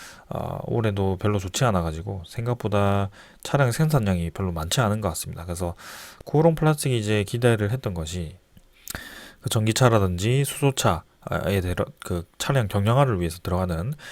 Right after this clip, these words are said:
그런 부품들이 이제 기대가 되었던 것들인데요. 근데 아무래도 이 차량 생산량이 좀 적다 보니까, 생각보다 적다 보니까 좀 이제 기대만큼의 그런,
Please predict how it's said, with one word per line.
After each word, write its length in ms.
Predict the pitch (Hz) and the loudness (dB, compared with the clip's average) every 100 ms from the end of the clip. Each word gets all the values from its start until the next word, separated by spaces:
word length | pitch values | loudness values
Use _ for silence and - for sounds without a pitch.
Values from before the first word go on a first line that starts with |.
| - - | -18 -14
그런 160 | - 90 | -8 -6
부품들이 580 | - 98 151 151 117 101 | -6 0 2 2 2 0
이제 140 | 90 | 0
기대가 300 | 80 107 95 | -2 0 2
되었던 340 | 90 92 90 87 | 2 -2 -2 -4
것들인데요. 560 | 85 92 82 85 107 | -6 -6 -6 -6 -6
근데 300 | 98 98 90 - - - - - | -4 -2 -2 -4 -14 -20 -18 -10
아무래도 400 | 90 101 98 95 | -2 0 2 0
이 100 | 92 | 0
차량 800 | - 143 127 123 120 120 117 117 | 0 2 4 2 0 -2 -4 -4
생산량이 560 | - 151 147 117 87 85 | -2 0 2 2 0 -2
좀 200 | 90 85 | -4 -4
적다 460 | - 98 - 127 123 | -2 -2 2 2 4
보니까, 500 | 120 92 78 104 87 | 2 0 -2 -2 -4
생각보다 380 | - 107 101 90 | -6 -4 -2 -4
적다 320 | - 92 110 | -4 -2 -2
보니까 480 | 107 92 85 80 92 151 - - - | 0 -2 -2 -2 -2 -6 -8 -18 -16
좀 160 | - 92 | -8 -8
이제 100 | 90 | -4
기대만큼의 800 | 113 107 101 95 98 101 127 135 | -2 2 2 0 0 0 0 0
그런, 300 | 104 87 82 | 0 0 -2